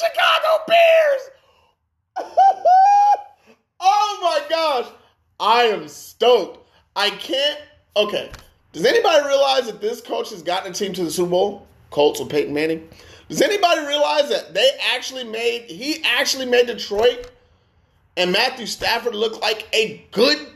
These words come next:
team? Like, that was a team you didn't wanna face because, oh man, Detroit's coming, and here comes Jim Caldwell. Every team he puts his hands on,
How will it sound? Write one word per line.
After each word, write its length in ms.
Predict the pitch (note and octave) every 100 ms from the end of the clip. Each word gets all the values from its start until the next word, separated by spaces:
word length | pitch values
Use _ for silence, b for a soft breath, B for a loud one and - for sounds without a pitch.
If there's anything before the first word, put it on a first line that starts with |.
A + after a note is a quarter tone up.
| _
team? 440 | F3+ C#4 D4 E4+
Like, 240 | C4 F3 E3+
that 180 | B3+ D#4
was 160 | C#4+
a 40 | C4
team 240 | C#4+ C#4
you 120 | C4
didn't 220 | G#3+ C4+ C4
wanna 180 | B3+
face 320 | A3+ C#4+ D4+ A#3+
because, 560 | A#3+ C4 B3+ G#3+ G#3+ b b b b _
oh 240 | E3 C#3+
man, 300 | B2+ E3 F#3+
Detroit's 460 | F3 - G3+ F#3+ -
coming, 300 | - D3+ C#3
and 80 | C3+
here 160 | F#3+
comes 240 | A3 A3+ G#3
Jim 160 | G#3+ - -
Caldwell. 520 | F#3+ A3 G#3 D3+ C3 B B B B _
Every 460 | A3 C4+ D4 D#4 D#4
team 280 | - C#4+ B3+
he 80 |
puts 300 | G#3 G#3 A#3+
his 140 | A#3+ A#3
hands 400 | G#3 F#3+ F3 C#3
on, 260 | C3+ D3